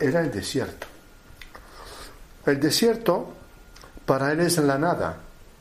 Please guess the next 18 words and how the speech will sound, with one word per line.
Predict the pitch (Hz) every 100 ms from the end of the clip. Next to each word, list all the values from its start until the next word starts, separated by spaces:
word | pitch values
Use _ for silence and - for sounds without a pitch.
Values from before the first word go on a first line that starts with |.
| - - -
porque | 139 - 123
nada | 143 135 117
vive | 135 123 107
en |
el | 104 98
desierto, | 98 - 113 110 - - - - - - - - - - - -
porque | - 139 139 151
nada | 190 160
da | 139 143
de | 123
sí | - 131
el | 113
desierto, | 104 - 120 107 - - - - - - - - - - -
porque | 110 - 113
nada | 135 120 -
produce | 104 98 110 -
el | 98
desierto. | 92 92 110 98 -